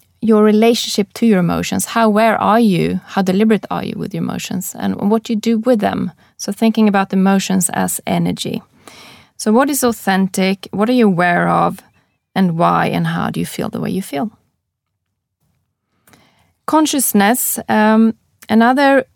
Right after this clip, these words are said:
word for this might be spiritual life, if you like. Um, so consciousness is again about awareness. Um, so it could be about being aware of your beliefs, your values. Um, it could be being aware about,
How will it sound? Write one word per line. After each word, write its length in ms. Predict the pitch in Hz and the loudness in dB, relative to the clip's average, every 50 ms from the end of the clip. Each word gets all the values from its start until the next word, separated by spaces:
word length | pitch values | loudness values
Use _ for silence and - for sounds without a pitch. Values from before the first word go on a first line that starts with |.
| _ _ _ _ | _ _ _ _
word 340 | - 190 190 202 214 240 247 | -4 0 2 2 2 2 0
for 80 | - | -4
this 200 | 269 285 277 - | -4 -6 -4 0
might 280 | - 214 208 233 269 - | 0 2 2 2 0 -2
be 80 | - 269 | -4 -6
spiritual 460 | 247 - - 220 226 247 - - 277 | -6 -2 0 0 0 0 0 -2 0
life, 440 | 269 269 277 294 320 311 - - - | 2 2 2 2 0 -4 -8 -10 -10
if 140 | 269 - - | -10 -8 -6
you 60 | 277 | -4
like. 420 | 269 277 302 330 - - - - - - - | -2 -2 -2 -2 -4 -10 -16 -20 -20 -10 -6
Um, 520 | 220 214 208 208 208 208 214 214 214 214 214 | -2 0 2 2 2 4 4 4 2 2 0
so 580 | - - - 226 220 220 220 220 220 220 - - _ - | -4 -4 -2 0 2 4 4 4 2 2 0 -4 _ -12
consciousness 800 | - - 269 277 262 - 269 - - 240 226 233 226 - - - - _ | -4 -2 0 0 0 -2 -4 0 2 2 4 2 2 0 -4 -10 -10 _
is 180 | - 220 - 240 | -6 -4 -2 -4
again 320 | 220 - 277 311 311 277 | -2 -2 -2 0 2 2
about 280 | 240 196 196 196 190 - | 2 2 2 0 -2 -2
awareness. 880 | 185 190 175 175 180 180 - - - - 151 151 - - - - - _ _ _ _ _ _ _ _ _ _ _ _ _ _ _ _ _ _ _ _ _ _ _ - - - _ _ _ _ _ _ _ _ _ _ - | -6 -4 -2 0 0 0 0 0 0 0 0 -2 -4 -6 -10 -14 -18 _ _ _ _ _ _ _ _ _ _ _ _ _ _ _ _ _ _ _ _ _ _ _ -20 -20 -20 _ _ _ _ _ _ _ _ _ _ -4
Um, 520 | 202 196 196 196 190 196 196 196 202 214 | 0 2 2 2 2 2 2 2 0 -2
so 140 | 220 - - | -2 -2 -2
it 120 | 214 220 - | -2 -2 -2
could 180 | - 294 262 | -2 -2 0
be 100 | 247 262 | 2 2
about 340 | 254 226 226 220 220 214 _ | 2 2 2 2 0 0 _
being 180 | - 208 202 202 | 0 2 2 2
aware 260 | 196 185 190 185 185 | 2 2 2 2 0
of 80 | 185 175 | 0 0
your 100 | 180 175 | 0 0
beliefs, 640 | 160 175 175 175 180 185 190 233 269 - - - - | 0 0 0 0 2 2 2 2 0 -2 -6 -6 -4
your 100 | 196 175 | -4 -4
values. 800 | 156 147 170 165 180 190 196 220 254 302 339 320 - - - - - _ _ _ _ _ _ _ _ _ _ _ _ _ | -2 -2 -4 -2 -2 0 0 0 0 0 -2 -6 -8 -10 -10 -12 -14 _ _ _ _ _ _ _ _ _ _ _ _ _
Um, 460 | 226 202 202 202 202 196 190 185 240 - | -8 -6 -4 -4 -4 -2 -4 -4 -6 -4
it 200 | - - - - | -4 -6 -6 -4
could 200 | - 214 190 185 | -4 -4 -4 -2
be 260 | - 196 190 190 196 | 0 0 2 2 2
being 260 | 180 185 190 190 190 | 2 2 2 2 4
aware 300 | 190 185 180 196 202 226 | 2 2 2 2 2 2
about, 480 | 254 247 240 214 202 - _ - - - | 2 2 2 0 0 -2 _ -14 -16 -16